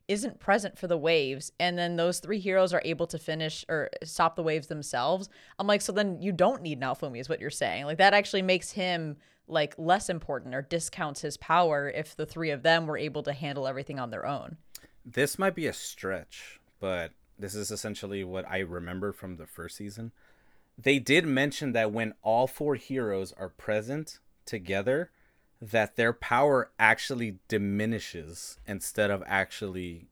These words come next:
Speaker 2: gets essentially stronger when they're all together.
Speaker 1: Mm,
Speaker 2: So I'm,
Speaker 1: interesting.
Speaker 2: I'm assuming because since Naofumi's not there to help them,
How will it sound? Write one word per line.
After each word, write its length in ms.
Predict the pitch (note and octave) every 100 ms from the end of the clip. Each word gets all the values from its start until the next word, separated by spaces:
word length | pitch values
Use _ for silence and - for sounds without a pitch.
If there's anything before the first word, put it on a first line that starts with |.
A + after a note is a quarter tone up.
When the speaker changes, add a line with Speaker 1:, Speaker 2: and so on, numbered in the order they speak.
| _
Speaker 2:
gets 400 | F#2 - - - _ _ _
essentially 300 | A2 G#2+ F#2
stronger 540 | - - G#2+ G#2 F#2+ F#2
when 140 | F#2+
they're 160 | F2+ D#2+
all 160 | F2
together. 720 | - E2+ - G#2 F#2+ - - _ _ _ - - _
Speaker 1:
Mm, 200 | F#3 -
Speaker 2:
So 240 | - C3 A#2
I'm, 100 | C3+
Speaker 1:
interesting. 360 | B2+ - C3 B2
Speaker 2:
I'm 200 | C#3+ E3
assuming 880 | D3 - - C3 D#3 F#3+ G#3 G#3+ - _ _ _ A2+
because 340 | B2 C#3 A#2
since 520 | - C#3 B2 G#2 - B2
Naofumi's 460 | A#2 A2 B2+ A2
not 180 | G#2+ F#2+
there 160 | A#2 A2
to 120 | F#2+
help 300 | F#2 A#2+ -
them, 220 | F#2+ F#2